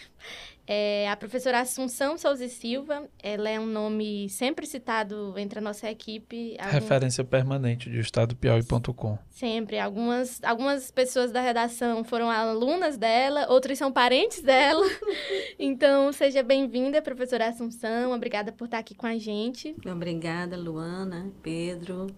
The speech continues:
Speaker 1: E a gente tá aqui também com a Laís, que é escritora, Laís Romero, escritora e colunista do Estado do Piauí. Obrigada, Laís, por participar hoje.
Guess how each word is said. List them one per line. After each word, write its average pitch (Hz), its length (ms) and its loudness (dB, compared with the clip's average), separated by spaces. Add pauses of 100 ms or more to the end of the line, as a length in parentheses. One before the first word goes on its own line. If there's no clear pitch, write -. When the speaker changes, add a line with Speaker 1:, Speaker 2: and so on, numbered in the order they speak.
(640)
Speaker 1:
E 269 60 -2
a 247 80 2
gente 233 180 -4
tá 269 80 4
aqui 262 120 -2
também 269 220 0
com - 80 -2
a 262 80 4
Laís, 294 540 2
que - 100 -6
é 240 140 2
escritora, 240 760 2
Laís 240 380 2
Romero, 240 440 2
escritora 254 520 0
e 262 40 -6
colunista 254 520 0
do 240 80 -4
Estado 214 400 -2
do 220 140 -6
Piauí. 226 600 2
Obrigada, 208 480 -2
Laís, 208 380 -4
por - 140 -14
participar 220 540 -4
hoje. 214 380 -2